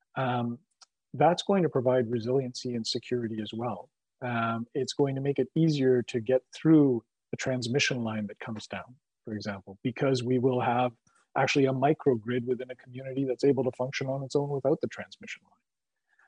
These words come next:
So there are a number of, I think, benefits that are coming with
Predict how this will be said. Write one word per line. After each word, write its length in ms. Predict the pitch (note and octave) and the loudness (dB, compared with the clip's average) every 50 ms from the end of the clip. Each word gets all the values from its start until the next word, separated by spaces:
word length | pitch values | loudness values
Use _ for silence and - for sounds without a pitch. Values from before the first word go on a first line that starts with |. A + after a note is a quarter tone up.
| _ - | _ -2
So 380 | - - D#3 C#3 C3 B2+ - _ _ _ _ _ _ _ | 2 4 6 6 6 4 2 _ _ _ _ _ _ _
there 200 | - C#3 C#3 C#3+ | 0 2 4 4
are 100 | C#3 C#3 | 4 4
a 40 | C#3 | 4
number 360 | C#3 E3 F3 F3+ F3+ E3+ C#3+ | 2 2 2 4 4 4 4
of, 120 | B2+ B2+ A#2 _ _ - - | 4 4 0 _ _ -6 -4
I 100 | C3 A#2+ - | -4 -4 -4
think, 160 | - B2+ B2 B2+ _ _ | -8 -14 -16 -18 _ _
benefits 500 | D3 D3+ D#3+ D#3 - - C#3+ B2 - - | 2 4 4 2 2 0 -2 -2 -2 -4
that 100 | - B2+ | -4 -4
are 120 | A#2 A2 - - | -4 -4 -6 -6
coming 280 | - B2+ D3 E3 E3+ E3+ | -6 -2 -2 0 0 0
with 140 | F3 E3 | -2 -2